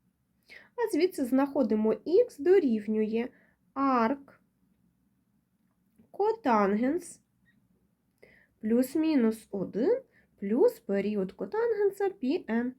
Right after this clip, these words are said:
Ен є зет. Після підстановки арк котангенса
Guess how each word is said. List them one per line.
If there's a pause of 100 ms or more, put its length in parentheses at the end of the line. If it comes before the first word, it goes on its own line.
(800)
Ен
є
зет. (2250)
Після
підстановки
арк
котангенса